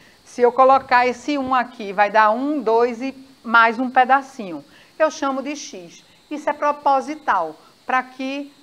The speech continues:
você, quando estiver manipulando, não ache que o x é três, por exemplo, ou dois, se fosse tamanho dois, tá? É um número desconhecido. E o quadrado grande? Ora, o quadrado grande a gente vai utilizar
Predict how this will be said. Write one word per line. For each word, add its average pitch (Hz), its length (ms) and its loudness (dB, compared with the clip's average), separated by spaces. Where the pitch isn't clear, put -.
você, 240 560 0
quando 226 260 -10
estiver 185 280 -4
manipulando, 202 760 -8
não 311 320 0
ache 247 500 2
que 285 200 -10
o 285 80 -6
x 233 540 -12
é 220 340 0
três, 220 420 -2
por - 180 -8
exemplo, 180 560 -12
ou 214 220 0
dois, 196 380 0
se - 160 -14
fosse 196 260 -10
tamanho 185 400 -12
dois, 147 300 -14
tá? 233 280 0
É 226 80 -4
um 240 80 -6
número 233 260 -6
desconhecido. 202 720 -14
E 415 100 4
o 453 140 2
quadrado 359 540 2
grande? 220 640 -6
Ora, 269 300 4
o 247 40 -4
quadrado 240 460 2
grande 220 280 -8
a 262 80 -2
gente 247 260 -10
vai 196 340 0
utilizar 202 840 -8